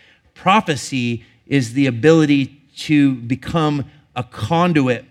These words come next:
for the very word of God. And that can be a word for the moment, a word for the future, or even a communication about what has occurred in the past. The key is that it's the person that is completely under the control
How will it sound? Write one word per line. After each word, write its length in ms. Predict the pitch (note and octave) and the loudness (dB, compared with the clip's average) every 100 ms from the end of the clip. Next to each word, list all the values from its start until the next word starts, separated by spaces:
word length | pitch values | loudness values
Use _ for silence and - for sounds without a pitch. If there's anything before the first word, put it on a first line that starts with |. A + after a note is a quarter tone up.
| _ | _
for 120 | C3 | -6
the 120 | B2 A#2 | -4 0
very 240 | C3 C3 | 2 2
word 460 | A#2+ C3 D3 C#3+ B2 | 2 4 6 6 2
of 160 | G#2+ | -2
God. 440 | C3 B2 G#2 F2+ F2+ - - | 0 0 0 -6 -14 -20 -10
And 100 | A2+ | -2
that 140 | C3+ C#3+ | 0 0
can 140 | C#3+ | 0
be 60 | C3+ | 0
a 60 | |
word 320 | C3 C#3+ C#3+ - | 2 2 2 0
for 80 | |
the 80 | B2 | -2
moment, 600 | B2+ D3+ F3 F#3 F3 - A#2+ | 2 4 4 2 -4 -14 -8
a 80 | A#2+ | -6
word 260 | C3+ C3+ | -4 -4
for 120 | A#2 B2+ | -6 -8
the 100 | G#2+ | -6
future, 480 | D#3 E3+ - F3 | -4 -4 -4 -4
or 80 | C#3 | 0
even 280 | C3 C3+ B2+ | 0 0 -2
a 60 | A#2+ | -4
communication 840 | - C#3+ D3 C#3 D3 D3 - D3+ | -4 -4 -2 -2 -2 -4 -4 -6
about 280 | C3 B2 B2+ | -4 -2 -2
what 140 | C3+ | -2
has 140 | B2 | -2
occurred 320 | A#2+ - D3+ B2 | -6 -4 -4 -4
in 60 | |
the 60 | - | -6
past. 560 | - B2 G#2+ F#2+ - - - - - | -4 -2 -2 -4 -16 -20 -20 -20 -10
The 80 | B2 | -10
key 500 | - - G#3+ D3 C3+ | -6 0 2 2 2
is 140 | B2+ | 0
that 140 | C#3+ | 0
it's 200 | C3 A#2 | -2 -4
the 80 | C3 | -8
person 460 | - - F#3 - C#3 | -6 -2 -2 -2 -4
that 120 | B2+ | -2
is 100 | A#2+ | -4
completely 500 | C#3 B2 G3 F3 D3+ | -4 -4 -4 0 0
under 220 | C#3 C3+ | 0 -2
the 120 | A#2+ A#2+ | -4 -6
control 840 | C3 A2+ - G3+ G3 D#3+ C#3+ | -6 -6 -8 -6 0 2 0